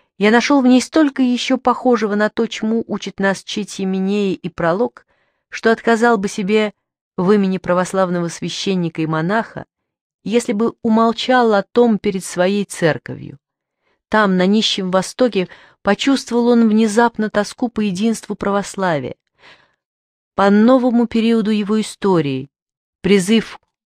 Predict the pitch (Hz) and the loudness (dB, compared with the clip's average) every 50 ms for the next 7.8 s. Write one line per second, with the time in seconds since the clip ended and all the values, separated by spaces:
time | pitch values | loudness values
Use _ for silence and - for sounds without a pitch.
0 | _ _ - 185 175 190 208 190 196 202 185 - 190 185 185 170 170 165 180 180 | _ _ -6 -2 0 2 4 4 4 4 2 2 0 0 0 0 0 0 2 2
1 | 180 165 165 175 214 233 247 240 220 202 185 165 156 156 - - - 175 170 160 | 2 2 2 4 4 4 4 4 2 2 2 2 0 -2 -2 -2 0 2 2 2
2 | 147 - - 165 170 - - 190 185 175 165 156 - 156 147 - - - 170 185 | 0 -2 -6 -8 -8 -6 -6 -4 -4 -2 -4 -4 -4 -4 -4 -4 -4 -2 0 2
3 | 202 208 202 180 165 151 147 - 160 165 160 170 196 220 220 180 170 165 151 165 | 2 2 2 2 0 0 0 0 0 0 0 0 0 0 0 0 -2 -2 -2 -2
4 | 170 165 151 156 165 - 208 220 214 190 165 165 156 - - 139 151 143 - - | -2 -2 -2 -4 -4 0 0 0 0 0 -2 -4 -6 -6 -6 -6 -6 -6 -8 -12
5 | _ - - 190 196 208 208 180 147 139 - _ _ _ _ _ _ _ _ _ | _ -8 -2 0 0 2 0 0 -2 -6 -10 _ _ _ _ _ _ _ _ _
6 | _ - 170 165 165 180 185 214 247 247 226 196 170 151 151 143 147 143 - - | _ -2 0 2 4 4 4 4 4 4 2 0 0 0 -2 -2 -2 -2 -6 -6
7 | 170 - 196 202 214 208 - 208 196 - - 202 208 208 208 202 | -2 0 0 0 0 0 -4 -8 -10 -10 -6 -4 -2 0 0 -2